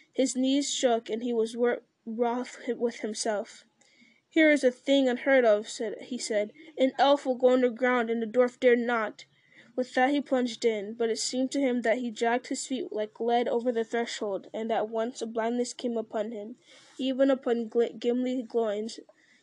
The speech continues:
Gimli Gloin's son, who had walked un-, unafraid in many deep places of the world. Aragorn had brought torches from Dunharrow, and now he went a-, ahead, bearing one aloft, and Elladan with another went at the rear,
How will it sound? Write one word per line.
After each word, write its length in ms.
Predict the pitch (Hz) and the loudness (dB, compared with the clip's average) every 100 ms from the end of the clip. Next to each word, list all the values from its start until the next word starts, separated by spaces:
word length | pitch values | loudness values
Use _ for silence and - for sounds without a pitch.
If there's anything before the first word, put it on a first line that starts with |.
| - | 0
Gimli 320 | 254 262 269 | 4 4 4
Gloin's 420 | 226 240 254 262 | 2 2 4 0
son, 280 | - 233 233 | -2 -2 -2
who 200 | - 240 | -4 -2
had 160 | 220 | 0
walked 380 | 240 233 247 - - | 0 -2 -2 -6 -8
un-, 140 | 220 - - | -8 -10 -6
unafraid 540 | 240 247 - 247 226 | -2 -2 0 2 2
in 160 | 214 220 | 0 -6
many 200 | 214 247 | -2 -4
deep 260 | 220 247 - | -4 -8 -4
places 360 | 233 226 240 | -4 -4 -6
of 160 | 233 220 | -6 -4
the 80 | 214 | -6
world. 460 | 208 202 156 113 _ _ _ _ _ _ _ _ _ _ _ _ _ _ _ _ _ _ - | -4 -4 -8 -12 _ _ _ _ _ _ _ _ _ _ _ _ _ _ _ _ _ _ 2
Aragorn 460 | 269 294 339 339 | 4 4 2 2
had 180 | 320 233 | 2 0
brought 220 | 254 262 | -2 -2
torches 360 | - 285 277 262 | 2 0 0 -2
from 160 | 262 | 0
Dunharrow, 560 | 233 240 247 240 226 226 | 2 0 -2 0 2 2
and 240 | 202 226 | 0 -2
now 180 | 226 240 | -2 0
he 220 | 269 294 | 0 -2
went 240 | 277 240 240 | -2 -4 -6
a-, 80 | 247 220 _ - | -8 -10 _ -6
ahead, 560 | 262 240 247 214 214 214 | -4 -2 0 0 0 0
bearing 320 | 240 254 262 | 4 4 2
one 140 | 240 | 0
aloft, 480 | 233 233 214 226 - | 0 -2 -4 -8 -6
and 160 | 240 - | -8 -2
Elladan 480 | 247 262 240 269 | 4 4 6 4
with 140 | 277 269 | 4 0
another 360 | 254 240 240 | 0 2 2
went 200 | 233 226 | 2 0
at 180 | 240 247 | -4 -6
the 100 | 254 | -8
rear, 380 | 233 240 226 240 | -2 2 2 -2